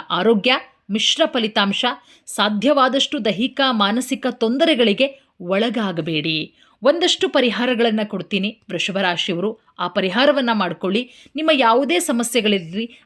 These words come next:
ಬುಧನನ್ನ ಯಾವ ರೀತಿ ಅನುಗ್ರಹ ಪಡ್ಕೊಳ್ಬೇಕು, ಬುಧನ ಸಂಪೂರ್ಣ ಬೆಂಬಲ ಬೇಕಾ, ಖಂಡಿತವಾಗ್ಲೂ ಕೂಡ ನೀವು ಡಾಕ್ಟರ್ ಸುರೇಶ್ ಗುರೂಜಿಯವರನ್ನ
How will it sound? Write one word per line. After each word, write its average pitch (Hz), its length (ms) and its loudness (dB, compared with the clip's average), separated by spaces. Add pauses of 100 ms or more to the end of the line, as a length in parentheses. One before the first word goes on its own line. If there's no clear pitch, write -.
ಬುಧನನ್ನ 311 500 4
ಯಾವ 254 300 2
ರೀತಿ 269 260 2
ಅನುಗ್ರಹ 190 520 0
ಪಡ್ಕೊಳ್ಬೇಕು, 160 920 -4 (240)
ಬುಧನ 226 300 2
ಸಂಪೂರ್ಣ 285 600 0
ಬೆಂಬಲ 233 400 2
ಬೇಕಾ, 175 520 -2 (140)
ಖಂಡಿತವಾಗ್ಲೂ 196 720 -2
ಕೂಡ 180 240 -4
ನೀವು 202 180 -4
ಡಾಕ್ಟರ್ 180 300 -4
ಸುರೇಶ್ 208 380 2
ಗುರೂಜಿಯವರನ್ನ 214 600 2